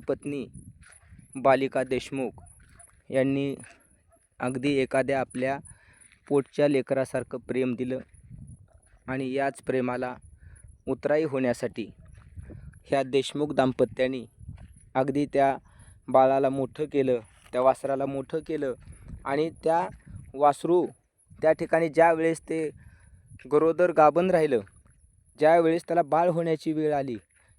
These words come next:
त्यावेळेस एखाद्या स्त्रीला जशा प्रकारे साजशृंगार करावा,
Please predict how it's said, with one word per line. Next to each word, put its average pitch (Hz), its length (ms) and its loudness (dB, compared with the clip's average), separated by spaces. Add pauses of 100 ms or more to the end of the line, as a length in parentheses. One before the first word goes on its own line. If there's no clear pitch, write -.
(120)
त्यावेळेस 147 520 2 (140)
एखाद्या 147 420 0
स्त्रीला 151 520 -4 (400)
जशा 143 280 -2
प्रकारे 143 480 -4 (460)
साजशृंगार 131 800 -4
करावा, 135 400 -4